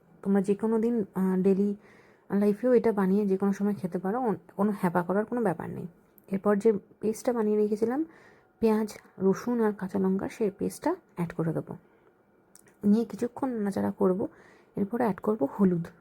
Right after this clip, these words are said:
আর একটুখানি সামান্য আমি লঙ্কার গুঁড়ো দিয়েছি, একদম সামান্য। এটাকে ভালো করে ফ্রাই করতে হবে, মানে যতক্ষণ পে-, পেঁয়াজটা একদম মানে লালচে রং হয়ে যাবে ততক্ষণ ভালো করে ফ্রাই করে নেব।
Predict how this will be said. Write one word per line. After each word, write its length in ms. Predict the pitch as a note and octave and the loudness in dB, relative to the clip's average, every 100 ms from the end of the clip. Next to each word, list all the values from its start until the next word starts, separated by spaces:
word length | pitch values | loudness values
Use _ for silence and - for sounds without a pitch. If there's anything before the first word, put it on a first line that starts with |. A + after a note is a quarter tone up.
| _ _ - | _ _ -8
আর 120 | F#3 F#3+ | -6 -6
একটুখানি 720 | G3 _ _ D#4 D4+ A#3+ C4 | -12 _ _ 0 2 -2 -2
সামান্য 540 | - G3 G3 G3 A#3+ - - - _ - | -2 0 2 2 0 -4 -14 -20 _ -4
আমি 220 | G#3+ F4+ - - F#3+ | -2 -2 -6 -6 0
লঙ্কার 360 | F#3 F3+ F#3+ | 0 2 0
গুঁড়ো 240 | F#3+ B3 F#4+ - F#3 | 2 0 -2 -4 0
দিয়েছি, 360 | F#3 E3+ - - _ _ _ _ _ _ _ _ - | 2 2 -4 -20 _ _ _ _ _ _ _ _ -8
একদম 280 | G3 B3 B3 | -6 -6 -2
সামান্য। 400 | G3 F3+ F#3 C#4 - - _ | 2 2 2 0 -4 -14 _
এটাকে 300 | - G3+ - | -4 -2 -2
ভালো 440 | C#4+ F#3 G3 A3+ C4+ | -2 2 4 6 4
করে 360 | - G#3+ - - _ _ | 0 -2 -2 -2 _ _
ফ্রাই 280 | - G#3+ F#3 | -6 -2 -2
করতে 320 | F#3 F#3+ - | -2 -6 -6
হবে, 280 | F#3 F#3 C4+ - - - - | -2 0 0 -2 -20 -20 -6
মানে 160 | G#3+ G#3 | -4 0
যতক্ষণ 460 | G3+ G#3+ - C#4 | 0 -2 -2 -2
পে-, 180 | C4 G#3 - | 2 0 0
পেঁয়াজটা 420 | - F#3+ F#3+ - A3+ | -4 -4 -4 -4 -4
একদম 400 | F3+ G3 A3+ G3 - - | -2 -2 -2 -4 -8 0
মানে 300 | F#3+ F#3+ F#3 | 2 4 2
লালচে 400 | F#3+ F#3 - A#3 | 2 0 0 2
রং 220 | G#3 G#3 | 2 0
হয়ে 160 | F#3+ F#3 | 0 0
যাবে 160 | G3+ | -2
ততক্ষণ 500 | B3 G#3 F#3 - C4 | -2 -6 -6 -8 -10
ভালো 240 | B3 F3+ E3+ | -6 -4 -2
করে 180 | G#3 C#4+ - _ _ - | -4 -6 -10 _ _ -18
ফ্রাই 200 | - G3+ | -2 0
করে 180 | F3 E3+ | 0 0
নেব। 140 | E3 | -2